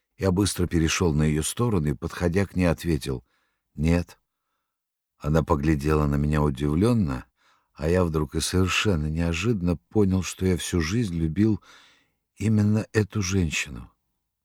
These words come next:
Вот так штука, а! Вы, конечно, скажете: «Сумасшедший». «Ничего я не говорю», воскликнул Иван и добавил: «Умоляю, дальше». И гость продолжал.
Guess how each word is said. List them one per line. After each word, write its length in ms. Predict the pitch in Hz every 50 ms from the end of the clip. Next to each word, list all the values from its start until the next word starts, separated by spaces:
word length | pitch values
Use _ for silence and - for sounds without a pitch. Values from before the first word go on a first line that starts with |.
| _ -
Вот 180 | - 113 110 - _
так 200 | - 101 - -
штука, 420 | - - - 90 67 - - 67
а! 240 | 69 76 82 82 - _ _ _ _ _ _ _ _ _ _ _ _ _ -
Вы, 140 | 101 101 101
конечно, 460 | - 107 104 101 101 - - 101 95
скажете: 460 | - - - 107 101 87 78 - 104
«Сумасшедший». 840 | - - 110 107 104 101 - - 143 120 - - - - - - _ _ _ _ _ _ _ _ _ _ _ _ _ -
«Ничего 500 | 85 85 78 - - 104 98 95 104 101
я 60 | 95
не 160 | 95 95 95
говорю», 400 | 90 95 98 104 110 110 110 101
воскликнул 640 | 87 90 82 - - - 87 - - 85 85 82 80
Иван 320 | 73 73 71 65 60 62 - _ _ _ _ _ _ _ _ _ _ _ -
и 60 | 90
добавил: 600 | 78 92 85 71 71 76 69 62 60 62 57 - - _ _ - _ _ _ _ _ _ _ _ _ _ _ _ _
«Умоляю, 600 | - 104 104 95 92 98 90 80 73 67 62 62
дальше». 600 | 64 - 113 92 78 69 - - - - - - _ _ _ _ _ _ _ _ _ _ _ _ _ _ _ _ _ _
И 100 | - 76
гость 320 | 67 67 78 82 - -
продолжал. 640 | - - 76 69 69 69 65 62 58 55 52 52 52